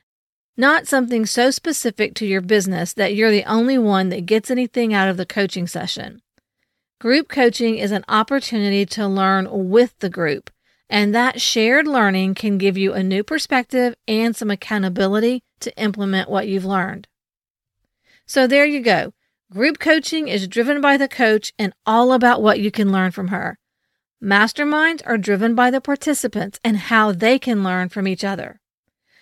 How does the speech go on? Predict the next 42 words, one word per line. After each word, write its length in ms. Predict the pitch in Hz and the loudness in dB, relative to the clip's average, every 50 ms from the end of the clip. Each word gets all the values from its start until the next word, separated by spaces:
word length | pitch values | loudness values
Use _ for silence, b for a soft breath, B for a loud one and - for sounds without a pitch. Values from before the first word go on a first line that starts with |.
| _ _ _ _ | _ _ _ _
I'd 220 | 254 233 233 226 | 4 6 6 6
love 200 | 226 247 277 - | 6 4 4 4
to 140 | - 359 339 | 2 -2 0
learn 240 | 294 269 262 254 247 | 4 4 4 6 6
more 180 | 240 233 233 | 6 6 6
about 260 | 240 214 226 226 220 - | 4 4 4 2 2 0
the 120 | 226 196 | -2 -4
group 260 | 185 208 214 240 - | 0 0 0 0 0
programs 540 | - - 226 214 202 220 220 214 214 208 196 | 0 0 2 2 2 2 2 2 2 0 0
or 160 | - - 196 | -2 -2 0
masterminds 640 | 196 196 196 220 - - 233 220 214 214 214 214 202 | 2 2 2 2 0 -4 -2 0 2 2 2 0 0
that 140 | 196 185 - | -2 -2 -2
you're 160 | 196 208 220 | 0 -2 -2
part 300 | 208 - - 202 175 165 | -2 -2 -2 -2 0 0
of. 280 | 160 - - - 196 - b b b b b | 0 -2 -2 -6 -10 -14 b b b b b
So 220 | b - 285 277 269 | b 2 4 4 4
for 140 | - 294 | 4 2
your 180 | 285 277 269 269 | 2 4 4 2
one 300 | 247 247 262 277 320 349 | 4 4 4 2 2 0
simple 420 | - - - 320 294 - 302 285 - | -4 -4 -4 -4 -2 0 0 0 2
action 400 | - 208 202 214 - - 254 247 | 2 2 2 2 0 -4 -6 -6
step 340 | - - - 233 214 208 - | -4 0 0 0 0 0 0
this 220 | - 254 247 - | -4 -4 -4 -2
week, 360 | 208 190 180 175 180 - - _ _ - 202 | -4 -4 -4 -4 -4 -8 -12 _ _ -10 -4
give 200 | 180 247 277 339 | 2 2 2 2
a 80 | 415 381 | 2 0
shout 340 | - - 311 294 285 294 294 | 0 0 2 2 4 4 4
out 200 | 285 294 285 - | 4 2 2 0
to 100 | - 254 | -4 -4
your 160 | 254 262 233 | -2 -4 -2
group 320 | 214 214 208 208 208 - | 0 2 2 2 2 0
on 160 | - 208 196 | -2 -2 -2
social 400 | 190 - 214 220 214 - 277 262 | 0 0 0 0 0 0 -2 -2
media 420 | 254 226 196 196 196 196 202 202 - - | 0 0 2 2 2 4 2 2 0 0
and 160 | 220 214 208 | -4 -4 -4
tag 360 | - - - 277 285 311 302 | -4 -2 0 2 2 2 0
me 280 | 262 240 214 196 196 - | 0 0 0 0 0 -2
at 320 | - 185 190 208 220 220 | 0 2 2 2 2 -2
Do 180 | 220 226 233 247 | -4 -2 0 2
a 100 | 262 254 | 2 0
New 160 | 254 269 277 | 0 -2 -2
Thing 440 | 262 - 214 190 185 190 190 196 - | -2 -2 0 0 0 0 -2 -4 -4